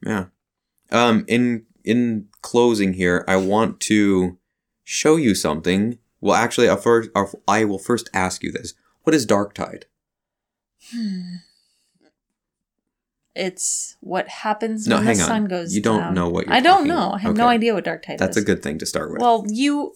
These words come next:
Speaker 2: have, like, during the quizzes of the Grim Dark, or the one quiz
Speaker 1: That was
Speaker 2: that
Speaker 1: different.
Speaker 2: you gave me. Okay. I, d-, I have no idea.
Speaker 1: Okay. I'm gonna show you a
Speaker 2: <laughs>
Speaker 1: trailer for Darktide. Do you know what Left four Dead is?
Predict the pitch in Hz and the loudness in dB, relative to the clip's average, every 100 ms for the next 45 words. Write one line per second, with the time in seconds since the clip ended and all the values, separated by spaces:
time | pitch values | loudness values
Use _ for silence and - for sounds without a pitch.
0 | - 226 240 226 _ _ _ _ _ _ | -10 -2 0 0 _ _ _ _ _ _
1 | - 220 - 247 240 220 220 240 226 226 | -8 -6 -2 -2 -2 -4 -4 -4 -4 -6
2 | 214 214 - 185 175 - _ _ - 190 | -6 -8 -2 -2 -4 -12 _ _ -12 -4
3 | 208 196 180 165 165 - _ _ _ _ | -2 -2 -2 -4 -6 -14 _ _ _ _
4 | _ _ - 180 175 180 180 180 156 156 | _ _ -10 -8 -6 -6 -8 -10 -12 -12
5 | 156 - 135 113 107 202 - 165 156 139 | -14 -8 -2 0 0 -2 -2 -4 -4 -10
6 | - - - 170 - _ _ - 180 190 | -12 -14 -14 -14 -16 _ _ -12 -10 -8
7 | 190 196 185 185 180 170 170 - - 190 | -8 -8 -8 -8 -10 -12 -14 -16 -8 -6
8 | - - _ _ _ _ _ - 113 135 | -6 -10 _ _ _ _ _ 0 2 4
9 | 131 123 123 113 113 90 - - 131 110 | 2 2 4 6 6 4 0 0 4 4
10 | 87 82 98 - _ - 95 92 92 95 | 4 2 0 -6 _ 0 4 4 4 2
11 | 80 - - 78 85 110 - _ _ _ | 2 0 -8 -4 -4 -4 -8 _ _ _
12 | _ _ _ _ - 131 151 101 113 113 | _ _ _ _ -4 2 4 4 2 2
13 | 101 92 87 104 117 113 | 0 2 2 2 0 -4